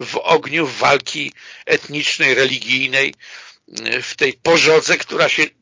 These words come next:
teraz rozgrywa na przykład na Ukrainie, wedle tych samych wzorców religijno-etnicznych, językowych.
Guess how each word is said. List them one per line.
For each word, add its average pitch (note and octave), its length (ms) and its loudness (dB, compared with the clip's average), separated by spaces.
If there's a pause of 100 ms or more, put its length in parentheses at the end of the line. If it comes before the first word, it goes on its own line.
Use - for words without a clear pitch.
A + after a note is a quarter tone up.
(800)
teraz D3 300 2
rozgrywa C#3 500 0
na C#3 120 0
przykład - 420 -4
na E3 80 -2
Ukrainie, D3+ 540 -2
wedle D3 300 -2
tych E3 200 -8
samych D#3 460 -2 (400)
wzorców - 560 -2 (220)
religijno-etnicznych, D#3 1400 0
językowych. A#2 800 -6